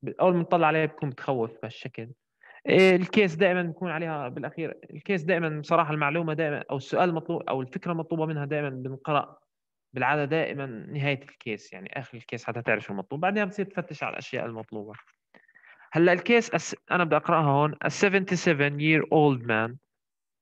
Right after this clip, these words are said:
دائمًا كل الكيسز بتبدأ بالعمر والجندر. دائمًا في البداية في عنا الإيج، في عنا الجندر. باللون الأحمر. في عنا الجندر. كل، معظم الكيسز بتبدأ بالعمر. طبعًا العمر إشي مهم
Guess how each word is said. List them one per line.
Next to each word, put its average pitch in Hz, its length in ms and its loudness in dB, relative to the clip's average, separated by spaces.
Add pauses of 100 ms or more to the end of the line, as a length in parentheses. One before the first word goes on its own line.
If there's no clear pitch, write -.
(200)
دائمًا 175 480 4 (180)
كل 190 280 4
الكيسز 165 600 2
بتبدأ 143 600 2 (100)
بالعمر 156 680 2 (340)
والجندر. 123 720 -2 (580)
دائمًا 147 280 4
في 151 100 -4
البداية 147 380 4
في 143 120 -2
عنا 135 180 -2
الإيج، 143 560 0 (500)
في - 100 -4
عنا 135 180 -2
الجندر. 107 480 -6 (680)
باللون 110 200 -8
الأحمر. - 300 -18 (1600)
في 147 140 -4
عنا 127 220 -2
الجندر. 104 520 -6 (1700)
كل، 202 240 4
معظم 170 300 4
الكيسز 156 460 0
بتبدأ 131 260 0
بالعمر. 110 280 0
طبعًا 170 200 2
العمر 185 320 2
إشي 165 160 -6
مهم 156 340 0